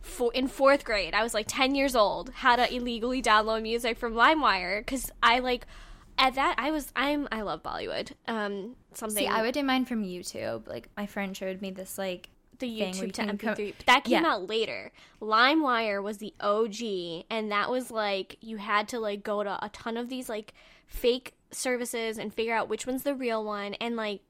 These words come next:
Speaker 1: that was how I got my Indian music, because at that time, YouTube only literally played, like, American, like, n-,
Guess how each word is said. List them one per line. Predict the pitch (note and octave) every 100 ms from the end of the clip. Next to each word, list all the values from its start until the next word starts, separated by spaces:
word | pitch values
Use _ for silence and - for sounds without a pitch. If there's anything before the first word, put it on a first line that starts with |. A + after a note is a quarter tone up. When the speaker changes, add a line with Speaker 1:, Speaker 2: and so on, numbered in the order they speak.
| _ -
Speaker 1:
that | A3
was | B3+ A#3+
how | B3
I | A#3
got | G#3+ F#3
my | F#3 -
Indian | D4+ F#4 C#4+
music, | A3+ G3 G3+ G3+
because | G#3+ B3 A3
at | -
that | A#3 F#4
time, | - A3 G#3 G#3 G3+
YouTube | A3+ E4 E4+ D4 B3 -
only | A#3+ B3+ A3+
literally | A#3 A#3+ A3
played, | - B3+ C4
like, | G3+ G3+ - - A3
American, | A#3+ F4 F4 -
like, | A#3 G#3 -
n-, | A3 F#3+